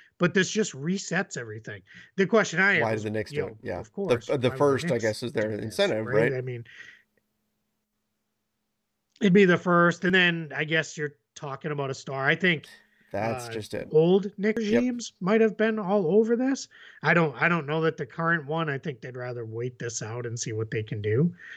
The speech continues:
Speaker 1: with those guys, with, with that, that, that group of players, you know, there. But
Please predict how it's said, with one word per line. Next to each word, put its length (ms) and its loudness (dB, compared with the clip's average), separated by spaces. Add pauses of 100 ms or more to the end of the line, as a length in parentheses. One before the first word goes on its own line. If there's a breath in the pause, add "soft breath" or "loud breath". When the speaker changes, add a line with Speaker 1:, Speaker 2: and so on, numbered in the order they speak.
(180 loud breath)
Speaker 1:
with 160 6
those 240 10
guys, 360 0 (340)
with, 180 -2
with 240 -2
that, 300 0
that, 300 -2
that 200 -2
group 240 -2
of 100 2
players, 560 4 (220)
you 100 -4
know, 160 -2
there. 220 0
But 200 -4